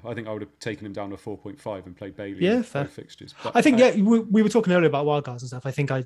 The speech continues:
Speaker 2: sort of alluded to, but I'll say it specifically now. If, like, I did know for sure that my Walker would be fine, James would be fine, yeah, uh, because,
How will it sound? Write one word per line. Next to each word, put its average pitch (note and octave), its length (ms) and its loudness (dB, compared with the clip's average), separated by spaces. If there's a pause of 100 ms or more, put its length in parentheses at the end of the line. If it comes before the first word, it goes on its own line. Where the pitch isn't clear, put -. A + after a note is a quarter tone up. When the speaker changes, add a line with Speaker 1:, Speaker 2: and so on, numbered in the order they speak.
Speaker 2:
sort D3+ 140 -2
of C3+ 80 2
alluded C#3 320 2
to, B2+ 180 -10
but C3 80 -8
I'll C3 100 -6
say C#3 180 -4
it C#3 40 -12
specifically C#3+ 480 -2
now. C3 340 -2 (600)
If, - 280 2 (160)
like, D#3+ 200 2
I D3+ 80 2
did F#3+ 320 2
know D#3+ 160 4
for D3+ 120 -4
sure D3 380 4
that D3 140 -4
my C#3+ 120 -6
Walker C#3+ 320 -4
would C3+ 140 -8
be C#3+ 100 -10
fine, C3+ 360 -6
James C#3+ 300 -4
would A#2+ 100 -20
be A#2+ 80 -12
fine, C3 360 -4 (440)
yeah, A#3+ 220 2 (180)
uh, D#3 80 -8
because, G3 560 -2